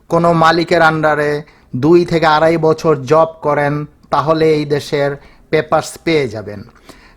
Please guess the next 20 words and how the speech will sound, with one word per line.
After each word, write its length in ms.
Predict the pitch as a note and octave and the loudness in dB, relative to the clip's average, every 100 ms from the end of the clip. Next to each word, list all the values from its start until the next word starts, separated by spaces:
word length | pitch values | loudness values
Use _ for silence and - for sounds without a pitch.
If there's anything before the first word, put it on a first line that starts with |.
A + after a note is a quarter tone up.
| - | -2
ফ্রান্সের 420 | F3 F#3+ F#3 G#3 | 0 2 0 -2
পেপারস 420 | G3+ G3 F#3+ F#3+ - | 0 0 0 -2 -2
হলো 460 | F#3 F3+ F#3 F#3 F#3 - - _ | 0 4 4 2 -4 -12 -20 _
আপনি 640 | - D#3 E3 E3 E3+ E3+ E3+ | -2 -2 -2 -4 -4 -4 -4
আপনার, 540 | D3+ D3 E3 D#3+ D#3+ D#3+ D#3 | -2 -2 0 0 2 2 -2
আহ, 680 | D3 - _ - C#3 C#3+ C3+ | -6 -14 _ -10 -2 0 0
ফ্যামিলি 440 | - D#3+ E3 E3+ | 0 0 0 -2
যদি 220 | D#3+ E3 | -2 -2
দেশে 300 | D3 D3 E3 | -2 -2 -2
থাকে 260 | D#3 D3 D3+ | -4 -4 -4
সবাইকে 360 | - D3 D3 | -2 -2 0
আনতে 300 | D3 D3 B2+ | 0 0 -4
পারবেন 440 | D#3 D3+ C#3 C#3+ C#3+ C#3 - _ _ _ - - - - - - - - D3 | -2 -2 -2 -2 -2 -6 -16 _ _ _ -20 -20 -20 -20 -20 -20 -20 -6 -2
এবং 260 | D3+ D3+ D3+ D3+ D3 - - - - | 2 2 0 -4 -12 -20 -20 -20 -12
আপনার 500 | - D3+ - E3 D#3 | -2 -2 0 0 0
বউ 240 | C#3 E3 E3 | 2 2 2
বাচ্চারা 560 | E3 D#3+ - E3 D#3 D#3 | 2 0 0 0 2 0
এই 140 | D#3 | -2
দেশে 300 | D3+ D#3 - - - - | -2 -2 -4 -8 -14 -2
ফ্রেঞ্চ 320 | D#3 F3+ | 0 0